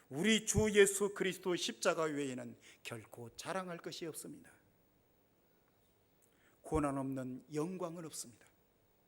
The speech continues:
십자가 없는 부활은 없습니다. 부활의 영광스러운 아침을 맞이하기, 맞이하기 위해서 우리는 십자가, 그 십자가를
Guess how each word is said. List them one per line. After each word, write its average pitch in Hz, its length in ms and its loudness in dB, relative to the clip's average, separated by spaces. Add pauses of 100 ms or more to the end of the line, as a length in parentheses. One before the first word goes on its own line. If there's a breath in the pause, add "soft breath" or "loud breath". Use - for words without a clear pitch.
(400 soft breath)
십자가 233 580 8
없는 214 420 4
부활은 247 420 8
없습니다. 196 480 4 (800 soft breath)
부활의 247 520 12
영광스러운 240 680 12
아침을 214 420 8
맞이하기, 185 560 10 (180 loud breath)
맞이하기 165 500 8
위해서 135 340 -2 (180 soft breath)
우리는 131 260 -8
십자가, - 580 -2 (640 soft breath)
그 240 160 6
십자가를 160 720 6